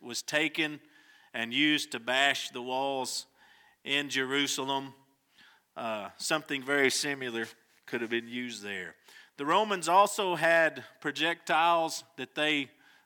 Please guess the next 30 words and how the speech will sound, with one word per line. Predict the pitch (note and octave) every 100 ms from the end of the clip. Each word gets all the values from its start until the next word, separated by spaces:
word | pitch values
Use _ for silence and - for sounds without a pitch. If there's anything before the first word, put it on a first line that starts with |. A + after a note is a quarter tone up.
| _ _
threw | - E3+ F3 E3+
from | - B2
catapults. | A#2 C#3+ E3+ E3 E3+ E3 D#3+ - - - _ _ _ _ _ -
Uh, | B2 A#2 G#2 G2+ - _ _ _
you | C#3+
think | C#3+ E3 D#3
of | C#3 C3+
this | D#3 D3
as | C3+ A#2+
an |
enormous | A#2+ A#2+ C3+ D#3 D3+ C#3 -
crossbow | - - D3 D3 C#3+ C3 C3 B2 A2+ - _ _ -
that | A2+
they | C3+ C3
would, | B2 A#2+ - _ -
they | A#2
built, | A#2 C3+ B2+ -
and | A2+
they | B2
flung | A#2+ - C3 C3+ B2+ A#2 _ _ _ _ -
arrows, | C3 C#3 C3 B2 A2
giant | - C#3 C#3 C3
arrows, | B2+ C3 B2 A#2 G#2
into | A#2+ A#2+ A#2+
the | A2
city. | - C3+ C3+ C3+ B2 - - _
And | A#2+ A#2
these | D3+ D#3
are | C#3
st-, | B2+ -